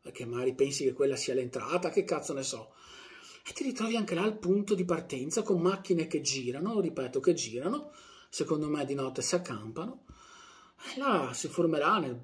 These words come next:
giro di pochi anni una breve cittadina sotterranea, autosufficiente, e... come nelle serie T V apocalittiche che incominceranno a vivere sottoterra. Ecco,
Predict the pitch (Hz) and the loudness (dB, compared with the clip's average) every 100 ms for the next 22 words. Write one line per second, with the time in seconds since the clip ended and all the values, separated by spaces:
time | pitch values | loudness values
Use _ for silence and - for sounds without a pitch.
0 | - - 160 151 143 135 131 123 294 180 | -12 4 4 6 2 -2 -2 -2 0 0
1 | 123 131 147 143 127 123 135 143 - 120 | 0 2 2 2 -2 -2 -2 -4 -4 0
2 | 175 123 127 - 131 120 143 147 147 - | 0 0 -6 -6 -4 -4 -2 0 2 0
3 | 165 214 - - 127 175 196 117 113 113 | -2 0 0 -2 -4 -2 -2 -4 -10 -14
4 | 117 - - - _ _ - _ - 370 | -16 -16 -18 -20 _ _ -20 _ 0 0
5 | 143 139 - 156 160 135 156 175 - 143 | 0 -2 0 4 4 4 2 0 -2 -2
6 | 127 143 170 165 127 139 139 147 139 147 | 0 -2 -2 -4 -2 -2 -4 -6 -4 -2
7 | 147 156 131 151 139 - 135 135 - - | -2 -2 0 0 2 0 -2 -2 -6 -14
8 | - - _ - - - | -16 -20 _ -16 -16 -16